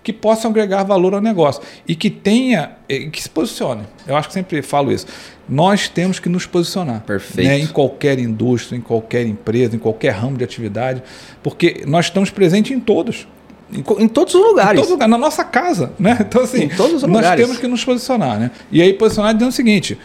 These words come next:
Speaker 1: olha, entendemos, e a gente sempre discute isso aqui, posicionar, é, e, e nós, como somos técnicos, né? Os técnicos, eles têm uma questão que tá,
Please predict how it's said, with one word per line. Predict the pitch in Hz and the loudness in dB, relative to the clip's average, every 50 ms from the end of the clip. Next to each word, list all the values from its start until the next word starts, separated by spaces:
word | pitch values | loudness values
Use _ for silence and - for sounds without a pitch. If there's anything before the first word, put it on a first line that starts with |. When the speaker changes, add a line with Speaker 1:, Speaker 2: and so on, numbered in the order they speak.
| - - - | -18 -8 -2
Speaker 1:
olha, | 147 - - - - - - | 0 2 2 2 0 -4 -4
entendemos, | 143 151 151 - 135 127 120 113 113 123 127 120 113 110 107 - - | -6 -6 -2 0 0 0 2 2 4 4 4 4 4 2 2 -2 -4
e | - 123 117 120 110 - - 127 104 | -4 -2 -2 -2 -2 -6 -8 -10 -6
a | 117 113 | -4 -4
gente | 117 135 131 | -4 -4 -4
sempre | - 143 151 - | -6 -8 -8 -8
discute | - - - - 156 147 - 160 | -12 -14 -4 -2 -2 -2 0 -4
isso | 143 - 156 | -4 -2 -4
aqui, | 127 - - 92 87 - - - - - - - - - - - - | -4 -2 -4 -6 -6 -6 -12 -18 -20 -20 -20 -20 -20 -20 -20 -6 0
posicionar, | - 160 160 160 - 165 139 143 160 170 151 127 - - - - - - | 2 2 2 2 0 0 0 2 2 2 2 0 -2 -6 -14 -20 -14 -8
é, | - 127 127 120 113 - - - - - | -4 -2 0 0 0 -2 -4 -8 -16 -18
e, | - 135 - - 135 131 | -20 -20 -12 -8 -6 -4
e | |
nós, | 139 143 151 165 170 147 113 - - - - - - - - | -2 2 2 2 2 2 0 -4 -8 -14 -18 -20 -20 -18 -10
como | - 131 120 | -6 -4 -4
somos | 110 - - 117 117 110 - - - | -4 -4 -4 -4 -4 -6 -8 -14 -16
técnicos, | - - 135 131 - - - 85 - - - - - - - - - - - - - - - - | -2 2 2 2 2 -2 -8 -12 -12 -14 -18 -20 -20 -20 -20 -20 -20 -20 -20 -20 -20 -20 -20 -10
né? | - 107 101 120 127 - - - - - - - - - - | -6 -4 -2 -2 -2 -4 -8 -18 -20 -20 -20 -20 -20 -18 -14
Os | - - | -14 -14
técnicos, | - - 165 165 160 160 123 117 113 120 120 | -4 0 0 0 0 -2 -6 -6 -6 -4 -2
eles | 131 127 120 - - | -2 -4 -4 -8 -6
têm | - 127 135 143 - - | -4 -4 -4 -4 -6 -8
uma | 135 135 139 139 | -8 -8 -8 -6
questão | - 139 123 - - - 135 143 151 | -6 -6 -6 -6 -6 -4 -4 -4 -4
que | - - - | -8 -12 -10
tá, | - - 135 143 139 - - | -4 -2 0 0 -2 -4 -8